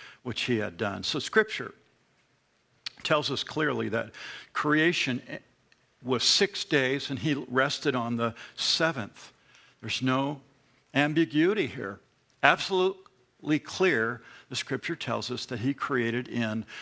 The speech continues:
six days. Again, go back chapter one, we'll do it real fast.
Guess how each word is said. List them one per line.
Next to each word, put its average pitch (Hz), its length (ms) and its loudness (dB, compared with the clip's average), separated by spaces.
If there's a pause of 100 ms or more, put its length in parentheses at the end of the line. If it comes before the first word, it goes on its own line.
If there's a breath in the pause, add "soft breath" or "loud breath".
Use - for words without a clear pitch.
(120)
six - 360 -2
days. 123 280 0
Again, 123 260 0
go 135 80 2
back 170 200 2
chapter 151 260 -4
one, 151 160 0
we'll 120 100 -2
do 135 100 0
it 135 60 -2
real 139 160 2
fast. - 540 -2